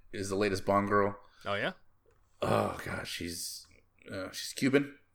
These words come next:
Speaker 1: She's the new Bond girl. Although Léa Seydoux, who was in the last movie, she's back.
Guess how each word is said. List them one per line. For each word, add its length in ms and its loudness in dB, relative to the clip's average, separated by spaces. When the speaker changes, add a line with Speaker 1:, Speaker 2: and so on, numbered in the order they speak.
Speaker 1:
She's 420 2
the 100 2
new 140 6
Bond 260 4
girl. 360 2
Although 260 12
Léa 240 10
Seydoux, 520 6
who 160 4
was 200 4
in 100 0
the 80 6
last 360 4
movie, 640 -4
she's 320 -2
back. 460 2